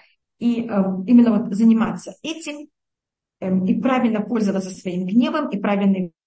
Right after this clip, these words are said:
его направлять. Хотя гнев у нас считается, высокомерие и гнев, это считается два качества, которые мы должны очень осторожно ими пользоваться, и они у нас должны быть в самых минимальных пропорциях.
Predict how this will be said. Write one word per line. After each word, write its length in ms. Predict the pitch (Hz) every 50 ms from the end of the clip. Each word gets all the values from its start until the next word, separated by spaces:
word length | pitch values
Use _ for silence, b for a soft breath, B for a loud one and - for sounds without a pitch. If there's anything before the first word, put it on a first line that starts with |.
| _ -
его 120 | 185 180
направлять. 540 | 175 175 180 226 240 254 320 403 403 - - _ _ _ _
Хотя 220 | - 247 240 247 233
гнев 180 | 220 240 -
у 40 | 247
нас 120 | 233 240 -
считается, 640 | - 202 - 214 202 196 196 - - 196 190 - _ -
высокомерие 680 | 196 214 214 240 - 240 240 233 220 190 190 196 202
и 40 | 202
гнев, 280 | 196 247 294 381 403 - _ _ b b b b b
это 140 | 233 208 254
считается 320 | 247 - 254 247 240 220
два 140 | 202 226 233
качества, 340 | 226 320 320 - - - 247
которые 260 | 247 247 254 247 247
мы 60 | 240
должны 400 | 233 208 - 247 254 - - - -
очень 360 | 269 277 - - - 247 -
осторожно 640 | 247 247 - - 294 277 - 285 294 277 247 247 247
ими 180 | 240 226 226 226
пользоваться, 520 | 220 330 330 - - - 330 - - - - _ b b b b b
и 60 | 226
они 140 | 240 277 285
у 40 |
нас 180 | 269 269 254 -
должны 280 | 226 226 - 247 254 240
быть 280 | 208 269 320 311 - _ _ _ _
в 60 | -
самых 380 | - - - 302 311 330 330 311
минимальных 580 | 254 254 240 220 220 226 226 226 226 240 226 226
пропорциях. 580 | 214 196 - - - _ - - - _ _